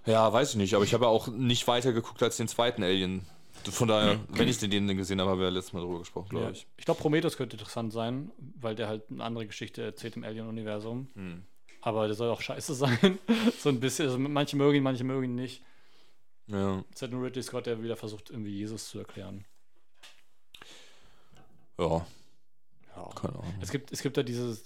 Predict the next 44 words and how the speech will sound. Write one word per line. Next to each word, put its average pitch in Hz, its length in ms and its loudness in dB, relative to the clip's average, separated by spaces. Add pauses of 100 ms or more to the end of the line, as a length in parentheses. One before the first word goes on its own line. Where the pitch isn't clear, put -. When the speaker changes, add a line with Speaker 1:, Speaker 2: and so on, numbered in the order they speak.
Speaker 2:
eine 127 280 -2
Vieh, 135 380 -6
was 117 180 -2
da 113 280 -2
irgendwie 110 240 -6
am 123 100 -8
Anfang 120 300 -8
von - 220 -10
Alien 120 220 -8
eins 117 240 -8
ist, 127 340 -10
was 113 160 -10
sie 120 60 -10
da 113 100 -6
finden. 120 380 -8
So 110 260 -10
humanoid 120 420 -6
sieht 123 140 -8
das 117 120 -8
aus 131 280 -6
und 120 180 -8
das - 200 -8
kommt 117 240 -8
wohl 117 120 -2
im 117 80 -6
ersten 110 260 -6
Teil 95 180 -6
vor, - 280 -14
glaub - 200 -14
ich. - 140 -18 (520)
Also 127 140 -2
in 139 160 0
Prometheus 120 440 0
Speaker 1:
Hm. - 40 -16
Speaker 2:
kommt's 107 180 -8
vor. - 240 -14 (1500)
Speaker 1:
Okay. 101 380 2 (260)
Speaker 2:
Glaub 104 260 -2
ich. - 140 -18 (340)
Speaker 1:
Es - 140 -4
ist, - 260 -4
äh, - 240 -10 (220)
viel. 87 460 -2
<laughs> 107 220 2